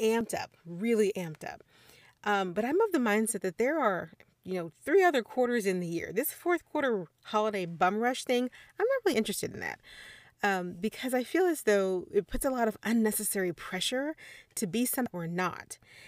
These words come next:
And if your goal is to be happy, and if you're listening to the Bliss Report, my motto is, my push here is to ins-, is to inspire you to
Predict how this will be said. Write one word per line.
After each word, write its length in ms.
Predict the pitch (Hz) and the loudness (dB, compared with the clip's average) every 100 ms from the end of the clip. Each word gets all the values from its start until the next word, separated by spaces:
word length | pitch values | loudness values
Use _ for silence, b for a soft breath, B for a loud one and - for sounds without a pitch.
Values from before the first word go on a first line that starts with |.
| B - | B -2
And 400 | 196 196 185 175 | 2 4 2 0
if 160 | 202 190 | -2 0
your 180 | 190 190 | 0 -2
goal 460 | 156 240 370 311 220 | -2 0 4 4 4
is 160 | 214 | 2
to 100 | - | 0
be 120 | 180 175 | -4 -4
happy, 260 | 165 160 | -6 -4
and 80 | 170 | -6
if 100 | 180 | -4
you're 80 | 196 | -2
listening 320 | 226 240 277 | 0 0 -4
to 80 | - | -2
the 80 | 190 | 0
Bliss 220 | 240 - | 0 2
Report, 420 | 392 - 185 175 - | 0 2 -2 -2 -4
my 260 | 185 202 | -4 -2
motto 320 | 247 202 208 185 | 0 2 2 0
is, 200 | 170 156 - | -2 -8 -10
my 580 | 165 175 180 185 185 208 208 _ | -8 -6 -4 -2 -2 -4 -8 _
push 260 | - 339 - | -2 -2 0
here 140 | 214 | -2
is 80 | 185 | -2
to 120 | - 190 | -2 -2
ins-, 200 | 180 - - B B B B - | -2 -8 -20 B B B B -6
is 140 | 214 | -2
to 120 | - | 0
inspire 600 | 202 190 - - 208 240 | 0 2 0 2 2 4
you 340 | 240 202 196 196 B B B B - | 2 2 0 0 B B B B -8
to 200 | 208 | -6